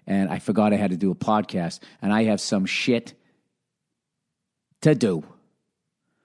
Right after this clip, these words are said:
Some shit to do. All right? I am, uh, going down to Comic-Con today. Can you believe that?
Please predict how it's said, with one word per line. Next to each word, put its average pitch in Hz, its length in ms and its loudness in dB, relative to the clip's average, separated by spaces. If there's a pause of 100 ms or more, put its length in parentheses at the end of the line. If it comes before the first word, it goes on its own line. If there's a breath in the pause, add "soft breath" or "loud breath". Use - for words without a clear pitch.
(220)
Some 107 200 -6
shit 240 300 0
to 120 80 2
do. 90 300 -2 (720)
All 101 120 -2
right? 156 240 2 (1040 soft breath)
I 123 160 4
am, 131 240 6
uh, 117 280 4
going 135 300 4
down 127 220 4
to - 80 0
Comic-Con 160 840 2
today. 95 420 0
Can 131 140 -2
you 147 80 2
believe 143 400 4
that? 180 400 2